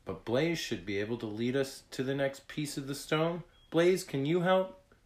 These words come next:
Blaze nodded. Tag watched as Blaze hopped over the caverns.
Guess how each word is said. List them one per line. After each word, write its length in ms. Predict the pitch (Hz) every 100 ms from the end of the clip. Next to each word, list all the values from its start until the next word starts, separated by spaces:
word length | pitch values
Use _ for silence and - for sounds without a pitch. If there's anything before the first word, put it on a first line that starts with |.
| -
Blaze 320 | 98 101 -
nodded. 380 | 90 92 87 80 _ _ _ - - - _
Tag 300 | - 101 98
watched 340 | 95 92 104 -
as 120 | 104
Blaze 400 | - 101 101 95
hopped 440 | - 113 113 -
over 220 | 117 113 120
the 100 | 120
caverns. 600 | - 98 95 98 92